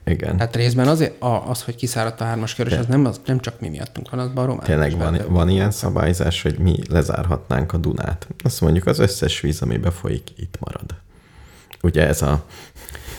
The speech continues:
Speaker 1: ez
Speaker 2: Hát
Speaker 1: a legjobb
Speaker 2: figyelj,
Speaker 1: cél.
Speaker 2: a, ugye a klasszikus eset, amikor a szlovákok elterelték a Dunát.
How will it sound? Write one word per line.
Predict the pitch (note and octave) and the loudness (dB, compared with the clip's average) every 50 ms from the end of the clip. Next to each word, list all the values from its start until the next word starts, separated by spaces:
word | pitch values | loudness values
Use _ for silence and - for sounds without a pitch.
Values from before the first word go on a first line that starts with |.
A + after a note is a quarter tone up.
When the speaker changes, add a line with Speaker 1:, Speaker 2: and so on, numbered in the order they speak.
| - - - | -10 -10 -8
Speaker 1:
ez | - - F2+ E2+ | 2 2 4 4
Speaker 2:
Hát | - - | 4 4
Speaker 1:
a | - | 4
legjobb | E2 D#2 - - - | 4 4 4 4 2
Speaker 2:
figyelj, | - - - - - - | 0 -2 0 0 2 2
Speaker 1:
cél. | - - | 2 2
Speaker 2:
a, | D#2 A#2 A#2 A#2+ A#2 A#2 A#2+ A#2+ A#2+ A#2+ A#2 - - - _ - - - - - - - - - | 2 2 0 0 0 0 0 0 0 -2 -4 -8 -14 -20 _ -20 -20 -20 -20 -20 -20 -20 -12 -8
ugye | B2+ A#2+ A#2+ A#2 A2+ | -6 -2 0 0 0
a | A2+ A2+ | 0 0
klasszikus | - C#3 C3 A#2+ - - - - - A#2 B2 - - | 0 0 0 0 -2 -8 -10 -8 -8 -8 -6 -6 -8
eset, | - A#2 - - C3 D3 - | -6 -6 -4 -4 -4 -4 -2
amikor | C3 C3+ C3+ C3 - B2+ A#2+ | -2 -2 -2 -2 -4 -8 -8
a | B2 | -8
szlovákok | A#2 - - B2+ G2 G2+ A2+ A#2 - B2+ - | -10 -8 -6 -6 -4 -4 -6 -6 -8 -8 -6
elterelték | - E2 A2 A2+ - G2+ G2+ F#2 - - - - - | -6 -6 -6 -6 -6 -6 -6 -6 -6 -8 -10 -8 -8
a | A#2+ | -8
Dunát. | A#2+ D#2+ C#2+ F#2+ A#2+ B2 A#2+ - | -8 -8 -6 -6 -6 -8 -8 -12